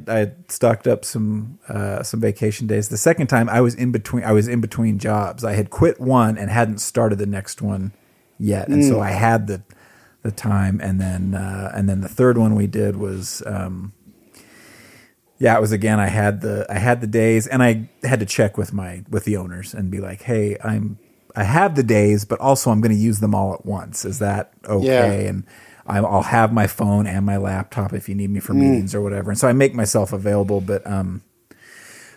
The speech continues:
Speaker 1: but no, we've, we've
Speaker 2: How far
Speaker 1: loved
Speaker 2: did
Speaker 1: it.
Speaker 2: you go? How far east
Speaker 1: We
Speaker 2: did
Speaker 1: have
Speaker 2: you
Speaker 1: gone
Speaker 2: go?
Speaker 1: all the way to Boston and back.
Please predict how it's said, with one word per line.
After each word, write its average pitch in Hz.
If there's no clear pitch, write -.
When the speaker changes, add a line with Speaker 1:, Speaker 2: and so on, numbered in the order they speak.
Speaker 1:
but 110
no, 117
we've, 113
we've 117
Speaker 2:
How 240
far 285
Speaker 1:
loved 269
Speaker 2:
did 226
Speaker 1:
it. 175
Speaker 2:
you 190
go? 143
How 175
far 170
east 127
Speaker 1:
We 123
Speaker 2:
did 143
Speaker 1:
have 147
Speaker 2:
you 127
Speaker 1:
gone 123
Speaker 2:
go? -
Speaker 1:
all 120
the 131
way 131
to 123
Boston 107
and 92
back. -